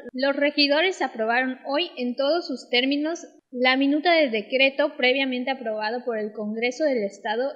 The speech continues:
el veintiocho de abril de dos mil veintiuno para modificar la Constitución Política del Estado de Yucatán en materia de cabildo abierto. La comuna busca informar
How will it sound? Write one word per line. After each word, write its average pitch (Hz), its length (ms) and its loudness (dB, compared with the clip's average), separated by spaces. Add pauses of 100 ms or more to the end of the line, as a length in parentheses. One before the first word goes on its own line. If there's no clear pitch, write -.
el 247 160 -2
veintiocho 269 540 0
de 339 80 0
abril 240 520 -2
de 226 160 -4
dos 214 160 -8
mil 247 160 -4
veintiuno 254 560 -4
para 240 180 -8
modificar 247 580 -6
la 339 140 -6
Constitución 240 680 -8
Política 247 440 -6
del 226 140 -6
Estado 226 360 -8
de 240 180 0
Yucatán 220 460 -10 (100)
en 240 140 -4
materia 262 360 -4
de 302 160 0
cabildo 233 400 -6
abierto. 226 440 -6 (140)
La 254 200 2
comuna 294 400 2
busca 311 320 0
informar 254 540 0